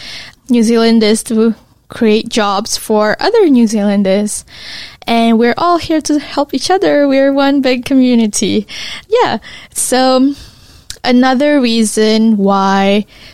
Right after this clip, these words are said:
supporting local businesses is good is because we are supporting the environment by reducing waste and conserving energy. Um, so when you support a local business,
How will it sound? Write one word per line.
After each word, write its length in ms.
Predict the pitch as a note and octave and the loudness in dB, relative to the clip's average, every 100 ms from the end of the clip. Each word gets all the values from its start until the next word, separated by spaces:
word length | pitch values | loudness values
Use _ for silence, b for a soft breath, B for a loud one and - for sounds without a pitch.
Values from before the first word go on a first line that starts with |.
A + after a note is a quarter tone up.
| B | B
supporting 800 | - A3 - A3+ G#3+ A#3 A3+ G#3 | -6 -6 -2 0 2 2 2 2
local 420 | G#3 - A3 G#3 | 0 -2 -2 0
businesses 840 | G#3 G#3 - G#3+ - A3 A3 G#3+ | 0 0 0 -2 0 0 2 0
is 240 | G#3+ G3+ - | -2 -4 -4
good 420 | A#3 C#4+ D#4 F4 E4+ B B - | -4 0 2 0 -4 B B -4
is 240 | A3+ A3 | -2 0
because 840 | G#3+ - - D#4+ F4+ A#3+ C4+ E4 - B B B B | -4 -6 -6 -2 0 2 0 -2 -6 B B B B
we 200 | A#3+ A#3+ | -2 -2
are 220 | A#3+ A#3 | 0 0
supporting 760 | A#3+ A3+ - D4+ G4+ C4+ B3 | 0 -4 -4 -2 0 2 2
the 140 | A3+ A3+ | 2 2
environment 840 | A3 A3+ D4+ E4 G#3+ G#3+ C#4 - B B B - | 2 2 2 2 2 2 -2 -6 B B B -2
by 160 | A3+ | 0
reducing 760 | A#3+ A#3 G3+ G#3+ G#3 C4 B3+ A3 | 2 2 2 0 0 2 2 2
waste 520 | F#3+ A3+ C#4+ - - - | 2 0 -2 -4 -10 -4
and 260 | A3+ A3+ | 0 0
conserving 880 | - B3 A#3 - G3+ G3+ G3+ G#3 C#4 D#4+ B B - | 0 -4 -2 -2 -2 -2 0 0 -2 -4 B B -6
energy. 640 | G4 A#4 E4 - - B3 B B B B B _ | -2 0 0 -4 -6 -10 B B B B B _
Um, 520 | C4 C4+ C4+ C#4 C#4+ - B B B | -2 2 2 0 -2 -10 B B B
so 280 | - C#4 C4 | -4 0 0
when 400 | B3+ C#4+ D#4+ E4+ | 2 0 0 0
you 80 | |
support 640 | E4 E4+ - - A3+ A3 - | 0 -2 -4 -4 -2 -2 0
a 60 | A#3 | 0
local 400 | G#3+ G#3 - G3+ | 0 -2 -4 -2
business, 800 | G#3+ A#3+ C4 F3+ G#3 D#4 - | 0 0 -2 -2 -2 -4 -10